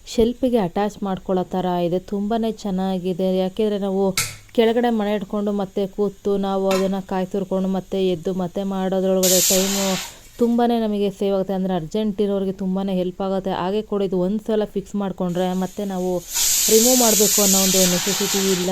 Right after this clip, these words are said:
ಹಾಗೆ ಪ್ಲೇಸ್ ಕೂಡ ಸೇವ್ ಆಗುತ್ತೆ. ಶೆಲ್ಫ್‌ನಲ್ಲಿ ಒಂದ್ ಮೂಲೆಯಲ್ಲಿ ಇದನ್ನ ಹಾಕೊಂಡ್ಬಿಟ್ರೆ ನಮಗೆ ಯಾವಾಗ ಬೇಕೋ ಅವಾಗ ನಾವು ಕಾಯಿನ ತುರ್ಕೊಂಡ್ಬಿಟ್ಟು ಹಾಗೆ ಫೋಲ್ಡ್ ಮಾಡಿ ಇಡ್ಬೋದು.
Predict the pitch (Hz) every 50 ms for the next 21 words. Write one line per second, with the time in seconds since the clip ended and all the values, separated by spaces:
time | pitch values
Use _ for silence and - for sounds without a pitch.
0 | 185 185 180 175 170 185 180 180 180 170 - - 190 190 196 208 208 - - -
1 | 196 190 190 185 185 - 196 185 185 190 190 180 180 180 185 190 185 185 - 202
2 | 196 214 220 - - 226 208 202 196 185 180 175 180 185 180 185 190 202 208 202
3 | 202 196 190 185 180 185 185 185 180 170 - - - - - - - - - 220
4 | 233 233 - 254 233 226 214 196 - 208 202 196 185 190 190 185 180 170 170 190
5 | 202 175 - 196 180 190 196 190 185 180 - 190 185 180 180 170 - 185 175 175
6 | 175 180 170 - 185 170 - 190 180 180 180 180 190 180 175 170 170 170 180 180
7 | 175 170 165 - - - - - - - - 214 202 202 202 202 196 190 190 190
8 | 180 185 185 180 175 175 - - 190 185 175 170 165 180 185 185 180 165 180